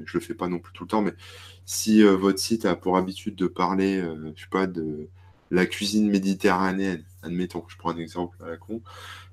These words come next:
et que d'un coup, vous allez parler, euh, de comment poser du parquet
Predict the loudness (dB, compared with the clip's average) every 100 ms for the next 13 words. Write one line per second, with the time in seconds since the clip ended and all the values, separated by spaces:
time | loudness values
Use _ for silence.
0 | 2 2 6 8 10 10 10 8 8 8
1 | 8 8 8 8 10 10 10 8 6 4
2 | 4 4 4 4 2 4 6 6 4 2
3 | 0 0 -2 2 2 2